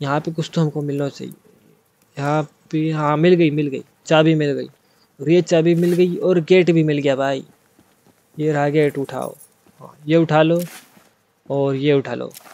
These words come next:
और, और, और, और डैम, ये रहा वो पार्ट। ये गया एक, ये गया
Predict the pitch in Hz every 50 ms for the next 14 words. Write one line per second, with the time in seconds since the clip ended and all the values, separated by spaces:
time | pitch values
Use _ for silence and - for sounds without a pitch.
0 | _ - - 127 131 131 147 165 180 185 170 - - - 135 143 151 165 175 160
1 | - - 143 147 165 170 - 78 - - - _ _ _ _ _ _ _ _ _
2 | _ _ - 147 143 151 170 185 196 190 - 160 160 151 156 170 175 175 160 139
3 | 123 _ _ _ _ _ _ _ _ _ _ _ _ _ - _ _ - 170 175
4 | 160 151 147 143 143 - - 127 127 127 - - - _ _ _ _ _ _ _
5 | _ _ _ _ - - 147 151 147 135 147 143 139 139 135 135 147 170 185 170
6 | _ _ - _ _ _ _ _ _ _ _ _ _ _ - 139 135 127 120 135
7 | 135 151 160 165 165 160 143